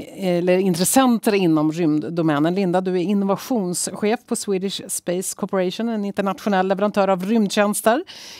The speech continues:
Christer, du är ställföreträdande generaldirektör på myndigheten Rymdstyrelsen. Och så har vi Christian med oss som vi har träffat tidigare i programmet, eh,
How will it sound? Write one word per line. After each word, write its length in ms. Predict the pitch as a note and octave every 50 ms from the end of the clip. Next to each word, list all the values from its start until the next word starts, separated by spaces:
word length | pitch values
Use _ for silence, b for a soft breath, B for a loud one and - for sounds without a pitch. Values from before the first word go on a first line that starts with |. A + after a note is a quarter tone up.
| B B
Christer, 380 | - A3+ A#3 - - - C4+ C#4+
du 100 | B3 A#3+
är 60 | A3+
ställföreträdande 1040 | - - - C4 - G#3+ G3 - A#3 A3 G#3+ G#3+ - A#3 G#3+ G3 G#3 G3+ G3 G3 F#3+
generaldirektör 720 | F#3+ G3+ G3 G3+ G3+ F3 E3+ E3+ E3+ E3+ - - G3+ G#3
på 120 | G#3 G#3+ G3
myndigheten 800 | G3+ G#3 G#3 G3 F3 E3 E3 D3+ E3 F3 - - G#3 A3+ A3+ F3+
Rymdstyrelsen. 880 | G3 F#3 G3+ F#3+ F#3 F3 - - - F#3 F3+ F#3 F3+ - A3+ A#3 A#3 - -
Och 420 | - - - - - - B3+ A#3
så 60 | -
har 40 | B3
vi 80 | A#3+ B3+
Christian 440 | B3 A#3 - - A#3 G3+ G3 G3+ G#3
med 140 | G3+ F#3
oss 80 | G3 F#3
som 100 | - G3
vi 60 | F#3+
har 80 | E3+ E3
träffat 480 | - F#3+ - - D#3+ D3+ - G3+ F#3
tidigare 360 | - - G3 E3 D#3 D#3 D#3 E3
i 40 |
programmet, 600 | D#3 - F3+ E3+ D#3 D3 C#3+ D#3 D#3+ D#3+ D#3 -
eh, 60 | -